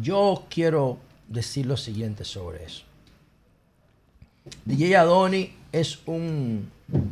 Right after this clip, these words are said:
es un personaje, una figura de la música urbana que le agrega valor a la dominicanidad. Es un tipo exitoso. Es un muchacho que a los quince años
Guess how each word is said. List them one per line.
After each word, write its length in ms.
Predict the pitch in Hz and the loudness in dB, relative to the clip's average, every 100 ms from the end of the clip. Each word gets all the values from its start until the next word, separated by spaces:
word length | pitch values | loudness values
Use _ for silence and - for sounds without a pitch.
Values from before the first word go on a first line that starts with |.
| - - - _ _ | -10 -20 -20 _ _
es 220 | 156 - | -2 -2
un 360 | 180 160 156 - | -4 -4 -8 -2
personaje, 720 | 151 123 143 131 156 143 156 | -2 -2 -2 0 0 0 -2
una 260 | 131 147 139 | -4 -4 -4
figura 720 | - 123 156 170 156 156 - - - _ _ | -4 -2 0 4 4 2 -10 -20 -20 _ _
de 140 | 120 | -4
la 100 | 123 | -2
música 460 | 120 135 139 139 147 | 0 0 0 -4 -4
urbana 680 | 135 117 151 180 170 170 - - - - - - | -4 0 2 4 2 -2 -6 -20 -18 -18 -20 -18
que 500 | - 139 147 147 - - - - - - | -4 0 0 -2 -6 -20 -20 -20 -20 -6
le 160 | 156 147 | 0 2
agrega 320 | 135 165 180 | 2 2 4
valor 520 | 165 147 160 180 180 | 4 4 4 2 0
a 80 | 143 | -2
la 140 | 143 123 | -2 -2
dominicanidad. 840 | 127 123 117 110 117 110 117 110 | -4 -6 -8 -8 -8 -6 -6 -6
Es 160 | 113 | -4
un 120 | 180 143 | -4 -2
tipo 280 | 160 151 156 | -4 -2 -6
exitoso. 600 | - 123 - 120 117 - | -4 -8 -2 -2 -2 -4
Es 100 | 196 | -4
un 120 | 196 | -2
muchacho 520 | 190 - 180 - 170 | -2 2 0 0 -8
que 80 | 165 | -6
a 60 | |
los 120 | 147 143 | -6 -4
quince 400 | 190 190 - 175 | 0 0 0 0
años 380 | 185 185 185 | 0 0 -2